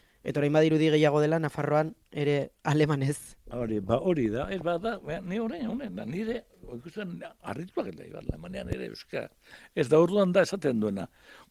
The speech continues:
Speaker 2: komunitate bat trinkoa baldin bada, hizkuntza baten izakeran, trinkoa baldin bada, edo non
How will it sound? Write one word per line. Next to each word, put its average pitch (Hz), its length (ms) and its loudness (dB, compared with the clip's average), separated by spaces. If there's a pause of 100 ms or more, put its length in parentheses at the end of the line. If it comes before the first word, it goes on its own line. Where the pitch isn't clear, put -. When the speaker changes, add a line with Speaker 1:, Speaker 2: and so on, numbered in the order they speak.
Speaker 2:
komunitate 214 480 8
bat 107 160 2
trinkoa 151 380 4
baldin 98 400 2
bada, 82 260 -2
hizkuntza 117 440 -8
baten 90 280 -6
izakeran, 90 640 -8 (220)
trinkoa 123 340 -6
baldin - 320 -10
bada, - 160 -8 (640)
edo 139 320 6
non 180 240 4